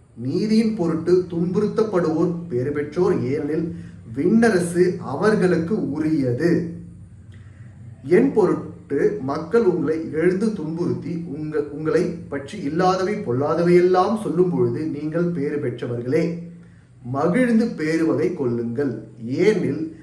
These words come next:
விண்ணுலகில் உங்களுக்கு கிடைக்கும் கைமாறு மிகுதியாகும். இவ்வாறு உங்களுக்கு முன்னிருந்த இறைவாக்கினர்களையும் அவர்கள் துன்புறுத்தினார்கள்." இங்க முதல்ல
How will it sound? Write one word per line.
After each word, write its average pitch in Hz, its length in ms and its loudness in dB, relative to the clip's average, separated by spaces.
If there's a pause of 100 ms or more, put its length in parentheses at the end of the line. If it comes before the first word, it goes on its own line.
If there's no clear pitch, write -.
(300)
விண்ணுலகில் 185 720 2
உங்களுக்கு 185 640 -4
கிடைக்கும் 175 640 -4
கைமாறு 156 800 -2
மிகுதியாகும். 127 880 0 (260)
இவ்வாறு 123 720 0 (240)
உங்களுக்கு 208 600 0
முன்னிருந்த 214 840 4
இறைவாக்கினர்களையும் 151 1040 0 (540)
அவர்கள் 139 440 -4 (200)
துன்புறுத்தினார்கள்." 135 1080 -8 (480)
இங்க 139 220 -4
முதல்ல 196 300 0